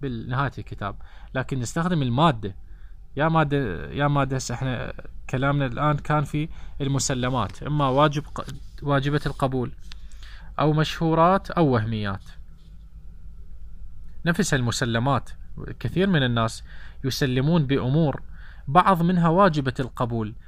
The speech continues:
يقينية وصادقة ومطابقة للواقع، والبعض منها لا، الناس يسلمون بها هي مجرد مشهورة،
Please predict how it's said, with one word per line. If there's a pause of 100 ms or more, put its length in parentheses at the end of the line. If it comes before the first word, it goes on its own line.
(120)
يقينية
وصادقة
ومطابقة
للواقع، (800)
والبعض
منها
لا، (520)
الناس
يسلمون
بها
هي
مجرد
مشهورة،